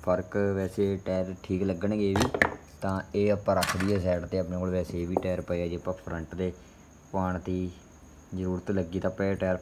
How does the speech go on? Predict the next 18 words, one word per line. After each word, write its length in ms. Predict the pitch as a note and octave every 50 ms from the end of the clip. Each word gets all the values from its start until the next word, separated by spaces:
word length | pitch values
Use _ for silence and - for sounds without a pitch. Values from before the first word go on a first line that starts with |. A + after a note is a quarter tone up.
| - -
front 320 | - F2+ F2 F2 E2+ -
ਦੇ 140 | F2+ F#2 F#2+
ਉੱਪਰ 340 | F2+ - - - F2+ F2+ F2+ - - - - - - - - - - - - -
ਪਾ 120 | F2 F2
ਦਾਂਗੇ। 320 | F2 G2 G2+ G#2+ A2 A2+ A2+ A2+ - - - - - - -
ਤੇ 200 | - G2+ G2 G2+ - - - - -
ਇਹ 140 | G#2 G#2+ G#2
ਟਾਇਰ 240 | - G#2+ G#2 G2+ G2
ਪਏ 260 | G2+ - F#2+ F#2 F#2
ਆ 60 | F#2
ਆਪਣੇ 220 | F2+ F2+ F#2 F#2 F2+
ਕੋਲੇ 200 | F2 F#2 F#2+ G2
ਸੱਤ 220 | F#2+ - - F2 E2
ਸੌ 160 | - - F2+
ਚੁਤਾਲੀ 460 | E2+ - F#2+ F2 E2+ E2 E2 E2 E2+
ਦੇ 160 | E2+ E2+ E2+
ਆ 40 | E2
ਵੈਸੇ। 400 | E2 E2 E2 - - E2 E2+ F2